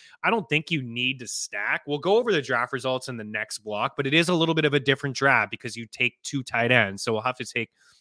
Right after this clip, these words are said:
that into consideration when we break down this draft. But, um, I, I think that ultimately, I don't really feel like there are any overdrafted,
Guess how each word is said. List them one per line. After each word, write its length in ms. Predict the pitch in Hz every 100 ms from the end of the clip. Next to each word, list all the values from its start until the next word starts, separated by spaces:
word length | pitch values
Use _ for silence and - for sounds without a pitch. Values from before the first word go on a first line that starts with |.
| _
that 260 | 120 123 123
into 160 | 120 110
consideration 680 | 107 - 113 110 113 -
when 120 | 110 104
we 100 | 101
break 280 | 113 110
down 160 | - 107
this 160 | 101 -
draft. 360 | 110 107 101 -
But, 220 | 104 101 _ - _ _
um, 460 | 113 110 107 101 95 _ _ _ _ _ _ -
I, 160 | 156 180
I 140 | 180 214
think 340 | - 262 262
that 500 | 135 151 139 127 117 _
ultimately, 1000 | 127 143 - 147 131 131 131 123 113 104 _ _ _ _ _ _ _ _ _ _ _ _ _
I 120 | 170
don't 220 | 240 269 135 135 135
really 260 | 160 156
feel 380 | 131 - 147 170
like 240 | 135 123
there 320 | 131 123 120 120
are 60 |
any 280 | 127 127 120 123
overdrafted, 720 | 123 120 120 120 117 117